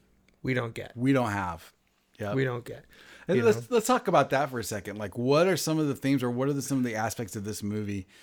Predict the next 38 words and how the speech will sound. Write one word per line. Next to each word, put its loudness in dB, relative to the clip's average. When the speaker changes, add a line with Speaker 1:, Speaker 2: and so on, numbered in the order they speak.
Speaker 2:
um, -4
in -2
your 0
mind 2
that, -4
that -4
we -2
don't 6
get -6
here -4
in -4
the -4
U -4
S -8
right -8
now? -6
Like, -4
I'll 4
say 4
one 4
thing, -2
like, -6
it's -2
same 4
with 4
R 6
R 4
R, 4
like, -2
the 0
idea 2
of 0
femininity 4
and 0
masculinity -2
is -8
clear, 0
and, -2